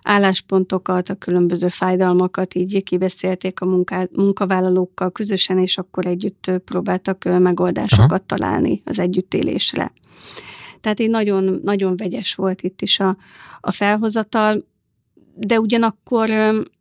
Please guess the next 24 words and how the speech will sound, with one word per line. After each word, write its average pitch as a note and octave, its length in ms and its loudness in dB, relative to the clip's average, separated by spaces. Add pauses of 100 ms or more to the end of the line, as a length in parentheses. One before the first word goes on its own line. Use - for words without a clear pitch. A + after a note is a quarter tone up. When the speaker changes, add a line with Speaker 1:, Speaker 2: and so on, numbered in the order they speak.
(120)
Speaker 1:
azt - 340 -4
is, - 360 0
ö, A#3 220 0 (100)
fontosnak A#3 520 -2
tartom A#3+ 320 0
megjegyezni, A#3 520 2
hogy, A3+ 240 0 (520)
hogy A3+ 180 2
más A3+ 360 2
volt G3+ 400 0
a, G3 220 4 (560)
az A3 120 2
érettségi G#3 640 0
szint. G3 400 0
A G3+ 40 -6
Telekomnál A#3 680 0
azért G#3+ 520 -2
tizenkét G#3+ 520 0
telephelyről G#3 640 -2
költöztek G3+ 640 -4
be G3+ 100 -2
a G3 60 0
kollégák G3+ 580 -2
egy G3 380 -2